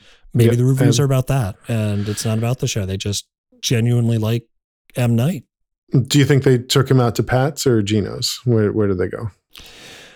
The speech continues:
Speaker 1: Ah, probably Lorenzo's, uh, because,
Speaker 2: Lorenzo's, you
Speaker 1: because they're
Speaker 2: think?
Speaker 1: locals and Pat's and Geno's are really, you know, tourist traps.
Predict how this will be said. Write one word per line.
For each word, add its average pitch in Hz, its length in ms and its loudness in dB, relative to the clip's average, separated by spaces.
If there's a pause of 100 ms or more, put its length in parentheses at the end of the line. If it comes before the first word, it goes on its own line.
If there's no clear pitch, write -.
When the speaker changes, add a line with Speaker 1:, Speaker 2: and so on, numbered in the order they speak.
(220)
Speaker 1:
Ah, 104 460 -2
probably 214 260 -2
Lorenzo's, 175 800 -2
uh, 135 40 -2
because, 113 260 -4
Speaker 2:
Lorenzo's, 120 580 4
you 113 80 4
Speaker 1:
because 120 160 2
they're 127 80 2
Speaker 2:
think? 120 100 2
Speaker 1:
locals 110 380 -2
and 110 360 -2
Pat's 107 260 -6
and 107 80 -2
Geno's 113 360 -4
are 110 120 -4
really, 113 360 -2
you 120 120 -6
know, 113 120 -2
tourist 151 340 -6
traps. - 420 -8